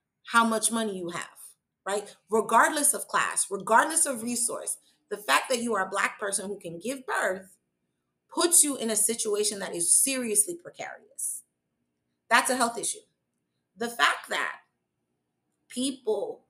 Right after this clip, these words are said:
are struggling to pay medical bills because of the corporatization and the commodification of health,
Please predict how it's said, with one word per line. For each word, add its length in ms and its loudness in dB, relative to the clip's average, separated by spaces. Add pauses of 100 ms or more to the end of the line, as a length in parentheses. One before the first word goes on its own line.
(280)
are 140 2
struggling 540 -2
to 120 -4
pay 300 0
medical 600 -2
bills 580 -4 (1000)
because 840 0 (180)
of 160 2
the 80 2
corporatization 960 -2 (520)
and 120 -4
the 60 0
commodification 840 4
of 120 -12
health, 200 -6